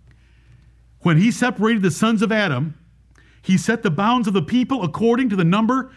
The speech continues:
of the children of Israel. For the Lord's portion is his people. Jacob is the lot of his inheritance.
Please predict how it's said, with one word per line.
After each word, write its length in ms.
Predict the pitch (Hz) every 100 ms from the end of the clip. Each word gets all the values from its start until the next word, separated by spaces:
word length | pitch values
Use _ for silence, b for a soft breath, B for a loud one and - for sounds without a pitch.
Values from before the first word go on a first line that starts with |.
| B
of 140 | 170 160
the 80 |
children 320 | - 220 214 220
of 80 |
Israel. 460 | 214 156 170 110 76 - _ _ - _ - b b b b b
For 100 | -
the 80 | 190
Lord's 340 | 180 240 262 156
portion 440 | - 202 - 208
is 140 | 180 170
his 180 | 165
people. 480 | - 220 196 113 78 - _ _ _ _ _ -
Jacob 560 | 110 214 262 160 87 - b b b b b
is 220 | 175 156
the 80 | 175
lot 320 | 185 175 170
of 80 | 151
his 160 | 208
inheritance. 720 | 170 147 160 151 131 95 -